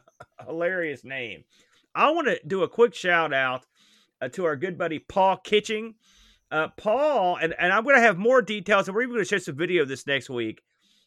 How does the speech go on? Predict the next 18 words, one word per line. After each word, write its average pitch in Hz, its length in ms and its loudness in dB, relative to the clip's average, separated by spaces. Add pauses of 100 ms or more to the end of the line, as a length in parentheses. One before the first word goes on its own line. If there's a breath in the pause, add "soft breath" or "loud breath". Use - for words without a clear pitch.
(160)
Paul 262 400 0
went 190 200 -2
out, 156 420 0 (440)
he 277 100 -6
watched 294 320 -2
an 196 60 -2
episode 180 360 -4
we 147 120 -6
did, 127 520 -4
uh, 139 180 -4
where 147 180 -2
Brent 170 320 -4
played 160 260 -2
a 143 40 -4
game. 135 560 -4
Uh, 123 420 -4 (140)
I, 135 100 -12 (140)
I 135 60 -14